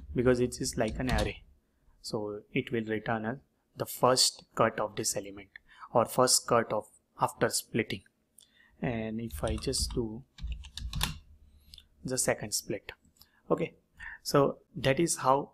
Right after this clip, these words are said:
at a row wise by default. If I, uh, let's say supply,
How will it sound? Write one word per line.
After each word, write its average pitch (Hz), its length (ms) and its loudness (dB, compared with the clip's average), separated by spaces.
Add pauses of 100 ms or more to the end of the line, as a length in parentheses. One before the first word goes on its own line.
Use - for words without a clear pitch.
at 131 180 0
a 139 60 2
row 120 260 4
wise 101 400 -4 (260)
by 117 240 4
default. 104 380 -4 (300)
If 123 200 -2
I, 127 500 2 (140)
uh, 135 140 -2
let's 117 280 0
say 113 280 -2
supply, - 800 -4